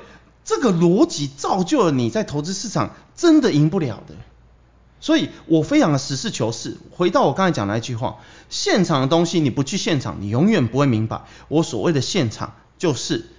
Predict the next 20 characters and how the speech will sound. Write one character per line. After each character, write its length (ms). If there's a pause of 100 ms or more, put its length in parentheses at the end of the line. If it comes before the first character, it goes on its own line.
(240)
当 320
过 260
几 200
个 120
月 140
之 160
后， 440
我 160
会 160
再 380
一 220
次 320
的 100
把 160
所 280
有 120
研 140
究 160
报 220
告、 240